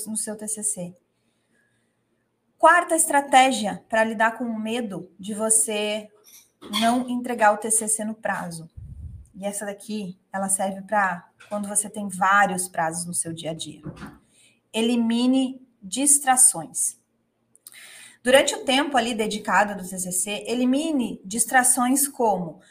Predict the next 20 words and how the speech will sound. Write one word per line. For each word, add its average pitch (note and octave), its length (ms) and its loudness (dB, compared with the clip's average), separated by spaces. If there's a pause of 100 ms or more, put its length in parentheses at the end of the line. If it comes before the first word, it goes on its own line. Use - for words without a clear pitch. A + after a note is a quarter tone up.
(340)
redes C4+ 360 2
sociais, A3+ 840 2
jogos, G#3+ 640 4
televisão. G#3 960 -4 (640)
O B3 80 -4
foco, D4+ 600 6
ele A#3+ 120 -2
vai B3 140 -2
ser C4 200 2
essencial C#4 520 0
pra C4+ 160 -6
completar B3 760 -6
o C4 260 -8
trabalho B3+ 500 -2
nesse C4 260 -2
prazo C4 480 -2
que G#3 100 -20
a G3+ 40 -14
gente F#3 200 -14
estabelece. F3 720 -10